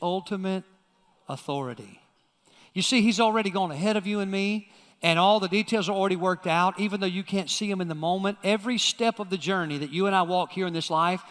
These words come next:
is a journey of faith. It's one by faith. We'll have to listen to what he says. We'll have to dive into his word. We'll have to soak it in, and then we'll have to go live it out, even when it doesn't make sense, and trust that he is ultimate, somebody help me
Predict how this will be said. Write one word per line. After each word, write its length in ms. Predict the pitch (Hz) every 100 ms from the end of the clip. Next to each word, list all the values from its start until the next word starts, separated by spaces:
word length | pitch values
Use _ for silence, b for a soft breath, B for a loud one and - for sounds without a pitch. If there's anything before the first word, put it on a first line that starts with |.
| B B
is 140 | 160 147
a 60 |
journey 320 | 147 180 185 165
of 80 |
faith. 360 | - - 160 131
It's 140 | 151
one 160 | 160 170
by 160 | 156 151
faith. 280 | 175 160
We'll 140 | 156 180
have 140 | 175
to 80 | 156
listen 320 | 151 202 -
to 60 | 220
what 120 | 220
he 60 | 220
says. 520 | - 220 226 240 - B B
We'll 120 | - 190
have 160 | 190
to 100 | 160
dive 400 | 143 190 202 220
into 240 | 226 208 233
his 160 | 185
word. 340 | 170 220 226 196
We'll 140 | 190
have 160 | 180 180
to 100 | 151
soak 380 | - 247 208
it 80 | 214
in, 340 | 214 214 226 220 B B
and 160 | - 175
then 80 | 196
we'll 100 | 202
have 140 | 190
to 60 | 175
go 140 | 196
live 260 | 185 214 233
it 80 | 208
out, 300 | 196 208 214
even 260 | 262 285
when 100 | 262
it 80 | 233
doesn't 260 | 233 208 208
make 160 | 202
sense, 480 | - 254 226 - - B B B
and 140 | 208 202
trust 400 | - 233 240 -
that 100 | 175
he 180 | 202
is 160 | 180 151 -
ultimate, 460 | 190 202 214 220
somebody 260 | - 190 175
help 140 | 175
me 180 | 151 135